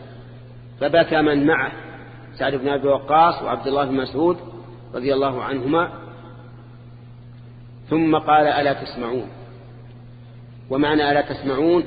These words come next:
اسمعوا، إن الله تعالى لا يعذب بدمع العين ولا بحزن القلب، لا يعذب بدمع العين ولا بحزن القلب،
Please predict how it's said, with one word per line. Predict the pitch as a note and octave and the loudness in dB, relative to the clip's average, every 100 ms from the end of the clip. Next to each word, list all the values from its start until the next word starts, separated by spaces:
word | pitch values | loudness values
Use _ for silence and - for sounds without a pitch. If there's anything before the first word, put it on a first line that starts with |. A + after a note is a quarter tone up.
| - | -2
اسمعوا، | C#3+ - D#3+ C3+ A#2+ - - - - - - - - - - - - - - - - - | -6 0 2 2 -2 -12 -18 -18 -20 -20 -20 -20 -20 -20 -20 -20 -20 -20 -20 -20 -12 -2
إن | C#3+ D3+ | 2 4
الله | D#3+ D#3+ D#3+ | 6 4 4
تعالى | D#3+ D#3 E3 D#3 | 2 4 6 6
لا | E3 E3+ | 6 6
يعذب | E3 D#3 D3+ C3+ D3+ D3 | 6 4 2 0 0 0
بدمع | C#3+ D#3+ D3+ | 0 2 2
العين | C3+ D#3 F3 F3 | 2 4 6 6
ولا | D#3+ D3+ D#3+ | 4 4 4
بحزن | D3 D3+ D3 B2 C3 | 2 0 -4 -6 -6
القلب، | - B2 A2+ - - - - - - - - - - - | -6 -8 -8 -16 -18 -20 -20 -20 -20 -20 -20 -20 -12 0
لا | C#3 | 2
يعذب | D3 C#3+ D#3+ D#3 C3+ - - - - - - - - - - | 4 4 2 2 -2 -6 -16 -16 -18 -20 -20 -20 -20 -16 -8
بدمع | C3+ D#3 D#3 C#3+ | 0 2 4 2
العين | C#3+ D#3 F3+ F#3 - - - - - - - - | 2 4 4 4 -2 -14 -16 -16 -18 -18 -16 -2
ولا | C#3+ E3 | 2 4
بحزن | D#3 D3 E3 C3+ C3+ | 2 0 -4 -4 -4
القلب، | A#2+ A#2 G2+ | -4 -6 -8